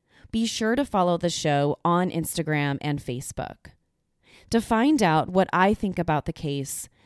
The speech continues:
sign up to become a patron at patreon dot com slash forensic tales. After each episode,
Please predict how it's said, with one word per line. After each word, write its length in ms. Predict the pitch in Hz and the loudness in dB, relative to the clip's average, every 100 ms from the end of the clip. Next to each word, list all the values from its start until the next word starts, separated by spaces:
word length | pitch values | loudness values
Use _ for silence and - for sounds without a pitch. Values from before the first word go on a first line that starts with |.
| _ | _
sign 400 | - - 202 233 | -4 2 4 4
up 140 | 269 | 2
to 100 | - | 0
become 320 | 262 - 190 180 | -4 -2 0 0
a 80 | |
patron 680 | 175 151 147 - 143 139 143 - _ - | 0 -4 -4 -2 -2 -2 -4 -8 _ -2
at 260 | 180 - | -2 -2
patreon 800 | - 240 226 185 165 151 147 151 - | -6 -6 -4 -2 2 2 2 -2 -4
dot 320 | 165 190 254 | 2 2 2
com 440 | - - 165 156 160 | -4 -2 2 0 -2
slash 420 | - 151 143 - | -2 -2 -2 -4
forensic 480 | 151 135 135 135 - | -4 -2 -2 -6 -8
tales. 560 | 139 143 - - - - _ _ _ _ _ - - | -8 -8 -10 -12 -14 -16 _ _ _ _ _ -20 -4
After 400 | 202 208 - 220 - | 0 0 0 -2 -2
each 300 | 233 285 - | -4 -4 -4
episode, 720 | 175 - 165 - 147 139 139 | -4 -2 -4 0 0 0 -2